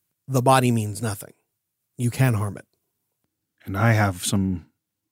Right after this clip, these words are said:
Speaker 2: experience on my resume of being a spirit. So this is new domain.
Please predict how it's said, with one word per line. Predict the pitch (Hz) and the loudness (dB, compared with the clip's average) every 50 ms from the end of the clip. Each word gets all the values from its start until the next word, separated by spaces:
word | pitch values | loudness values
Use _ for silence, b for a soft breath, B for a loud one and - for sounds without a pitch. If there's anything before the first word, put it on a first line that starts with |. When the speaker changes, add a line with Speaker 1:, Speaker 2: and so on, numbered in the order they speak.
| _ _ _ - | _ _ _ -8
Speaker 2:
experience | 117 107 - - - 120 120 123 120 113 104 98 92 - | -6 -4 -4 0 2 4 4 6 6 4 4 2 0 -2
on | 104 101 | -2 0
my | 98 98 98 | 0 -2 -2
resume | 95 101 107 101 104 98 95 92 92 90 92 | -2 0 0 0 0 -2 -2 -4 -6 -8 -10
of | 95 92 101 - | -10 -12 -10 -6
being | - 95 95 92 92 90 | -4 -2 0 0 -2 -2
a | 90 90 92 - - - - | -4 -6 -10 -12 -16 -12 -12
spirit. | - - - 98 95 87 80 - - - _ _ _ _ _ _ _ _ _ _ _ _ _ _ _ _ | -10 -2 0 0 0 0 -4 -8 -14 -18 _ _ _ _ _ _ _ _ _ _ _ _ _ _ _ _
So | - - 98 | -14 -6 -4
this | 107 - 113 | -2 -2 0
is | 98 | 0
new | 101 101 98 95 | 0 0 0 0
domain. | 87 87 87 92 101 101 90 82 82 | -2 -4 -6 -4 -4 -4 -4 -6 -10